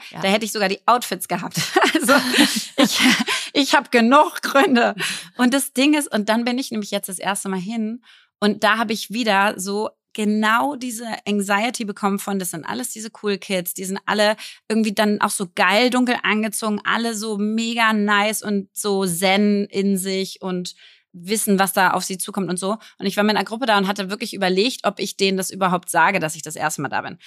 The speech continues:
Speaker 2: Hab
Speaker 1: Ja.
Speaker 2: dann aber so eine Angst bekommen, dass ich da nicht mehr rausfinde, dass ich nicht weiß, wo ich bin, dass ich irgendwie
Speaker 1: Mhm.
Speaker 2: verloren gehe, dass ich dachte, okay, Lea, ganz ehrlich, du bist jetzt drüber hinweg, du bist fünfunddreißig,
Speaker 1: Du
Speaker 2: jetzt
Speaker 1: kannst
Speaker 2: sagst
Speaker 1: es
Speaker 2: du das
Speaker 1: zugeben.
Speaker 2: einfach.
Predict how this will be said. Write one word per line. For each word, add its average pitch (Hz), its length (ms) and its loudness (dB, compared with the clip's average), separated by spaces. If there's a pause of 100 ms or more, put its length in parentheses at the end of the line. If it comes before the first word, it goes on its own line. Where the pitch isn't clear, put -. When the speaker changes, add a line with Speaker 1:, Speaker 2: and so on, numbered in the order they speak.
(220)
Speaker 2:
Hab 226 120 0
Speaker 1:
Ja. 165 40 -14
Speaker 2:
dann 254 140 2
aber 220 180 2
so 190 80 -4
eine 247 200 0
Angst 269 340 -2
bekommen, 190 240 -6
dass 180 80 -4
ich 180 60 -12
da 175 80 -2
nicht 180 140 -2
mehr 165 140 0
rausfinde, 214 560 2
dass 170 140 -2
ich 175 60 -8
nicht 156 160 -10
weiß, 151 220 -2
wo 170 40 -6
ich 175 120 -6
bin, 247 300 2
dass 180 160 -2
ich 175 140 -10
irgendwie 175 540 -4
Speaker 1:
Mhm. 151 80 -10
Speaker 2:
verloren 214 420 2
gehe, 226 260 2 (300)
dass 196 120 -8
ich - 60 -10
dachte, - 240 -4
okay, - 200 -10
Lea, 185 180 -2 (240)
ganz 202 180 -6
ehrlich, - 140 -12
du - 100 -16
bist - 240 -10
jetzt - 220 -8
drüber 226 240 -4
hinweg, 175 340 0
du 220 80 -8
bist 196 140 -6
fünfunddreißig, 233 1160 2
Speaker 1:
Du 185 80 -14
Speaker 2:
jetzt 175 120 -4
Speaker 1:
kannst 175 180 0
Speaker 2:
sagst - 40 -2
Speaker 1:
es 170 100 -2
Speaker 2:
du - 60 -4
das 175 100 -2
Speaker 1:
zugeben. 151 200 0
Speaker 2:
einfach. - 300 -8